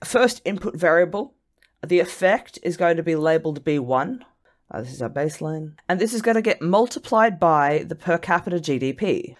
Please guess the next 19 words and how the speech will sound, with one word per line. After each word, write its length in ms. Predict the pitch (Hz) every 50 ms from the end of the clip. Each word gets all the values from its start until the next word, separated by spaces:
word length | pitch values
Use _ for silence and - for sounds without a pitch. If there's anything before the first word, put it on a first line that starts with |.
| _ -
right? 180 | - 151 131 120
So 80 | 226
this 160 | 208 220 247 220
is 220 | 226 226 185 - - - - _ -
kind 400 | - - 202 208 226 240 240 220
of 140 | 226 208 185
like 260 | 185 175 170 180 180 -
a 80 | 104
country 640 | - - - - - 160 185 185 - - 220 226 -
effect, 640 | - 202 - - 220 - 320 - - - - - - _ _ _ _ _ _ _ _ -
except 500 | - 185 - - 226 202 - - - - _ _ _
we're 360 | - 170 190 190 180 170 156
using 560 | 165 156 147 180 196 196 170 196 190 180 175 -
a 340 | - 165 170 165 165 160 147 -
actual 520 | - - - 170 175 - - - 170 160 165
metric 480 | 160 151 165 160 160 - - 143 - -
for 140 | - 147 147
country 360 | - 165 135 123 - - 127
wealth. 400 | 131 - 107 71 62 - -